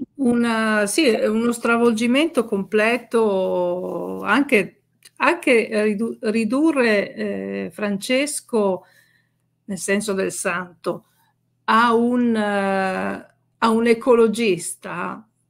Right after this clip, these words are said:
<laughs> o co-, o, o a un fricchettone, mm, come si usava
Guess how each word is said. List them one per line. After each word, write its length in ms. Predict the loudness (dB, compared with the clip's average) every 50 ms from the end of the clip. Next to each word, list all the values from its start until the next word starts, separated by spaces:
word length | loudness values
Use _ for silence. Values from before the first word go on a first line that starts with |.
| _ _
<laughs> 480 | -14 -14 -14 -14 -16 -20 -20 _ -20 _
o 180 | -18 -18 -18 -2
co-, 120 | 0 0
o, 340 | 0 2 2 2 2 2 0 -4 -18 -12 _ 2
o 180 | 4 4 4
a 60 | 4
un 140 | 4 2 -2
fricchettone, 1800 | -2 -2 -2 -2 -2 -2 0 0 0 0 -2 -6 _ 2 4 4 6 4 4 2 2 0 -2 -2 -2 -4 -4 -4 -4 -4 -4 -4 -4 -4 -4 -6 -8 -10
mm, 300 | -10 -10 -8 -8 -10 -10
come 280 | -6 -4 -2 -2 -2 -2
si 140 | -2 -2 -2
usava 500 | -2 0 2 2 2 2 0 -2 -4